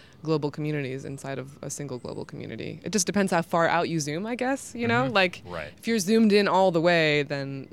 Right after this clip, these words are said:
Speaker 1: the only reality is the reality that you're participating in, in your particular mediated tunnel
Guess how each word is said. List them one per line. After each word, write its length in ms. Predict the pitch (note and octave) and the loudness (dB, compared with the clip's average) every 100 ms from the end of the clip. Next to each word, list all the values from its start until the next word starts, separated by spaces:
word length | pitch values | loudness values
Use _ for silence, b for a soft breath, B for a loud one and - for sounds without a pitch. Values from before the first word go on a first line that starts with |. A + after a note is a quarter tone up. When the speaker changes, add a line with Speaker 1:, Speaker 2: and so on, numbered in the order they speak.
| - | -16
Speaker 1:
the 200 | E3 D#3 | -6 -2
only 280 | E3 E3 D#3 | 2 2 2
reality 520 | D3+ D3+ D3 D3 C#3 | 0 0 0 0 -2
is 140 | C3+ C#3 | -6 -8
the 100 | C#3 | -8
reality 320 | C3+ C3+ C#3 | -8 -8 -8
that 160 | C3 C3+ | -8 -8
you're 320 | C3+ C#3 C3 - - | -8 -8 -10 -16 -8
participating 600 | D3+ D#3 D3+ D3 C#3 C3+ | -6 -4 -4 -4 -4 -6
in, 200 | C3+ C3+ | -8 -4
in 240 | C#3 C#3+ | -4 -2
your 460 | C#3+ D3 C#3 C#3+ C#3+ - | -2 -2 0 -2 -2 -4
particular 600 | - D#3 G3+ D#3+ D3 D3 | -4 0 0 2 2 2
mediated 540 | D3+ D#3 D3 D3 C#3+ C3+ | 2 0 0 -2 -4 -4
tunnel 380 | D3+ C3+ C3 | -6 -6 -8